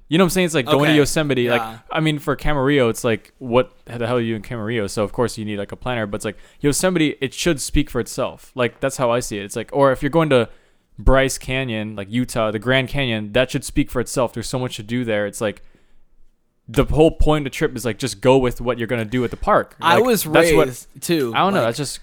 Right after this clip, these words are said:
Speaker 1: I thought it was common sense. So it sucks you have, you know.
Speaker 2: I was raised, like, you go on a trip, you're already there. Like, you put in that effort. And, like, if, especially if it's, like, if it's a relaxing trip, it's different. But if it's, like, a trip trip where you're, like, doing things,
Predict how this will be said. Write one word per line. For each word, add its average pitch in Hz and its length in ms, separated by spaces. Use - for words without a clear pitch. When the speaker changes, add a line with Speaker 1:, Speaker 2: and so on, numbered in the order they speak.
Speaker 1:
I 135 80
thought 143 100
it 151 40
was 139 100
common 131 240
sense. 120 340
So 104 460
it 123 120
sucks 131 160
you 127 100
have, 107 80
you 123 140
know. 98 200
Speaker 2:
I 160 140
was 240 240
raised, 190 300
like, 151 200
you 139 280
go 170 300
on 214 100
a 143 60
trip, 185 500
you're 156 260
already 170 520
there. 131 420
Like, 131 160
you 147 80
put 156 180
in 185 80
that 175 160
effort. 185 480
And, 147 140
like, 143 160
if, 143 100
especially 190 400
if 190 60
it's, 165 80
like, 151 160
if 139 100
it's 202 120
a 220 40
relaxing 143 580
trip, 160 200
it's 135 140
different. 107 360
But 147 120
if 165 80
it's, 208 100
like, 240 160
a 143 60
trip 151 380
trip 196 340
where 147 100
you're, 139 160
like, 123 260
doing 151 300
things, 202 460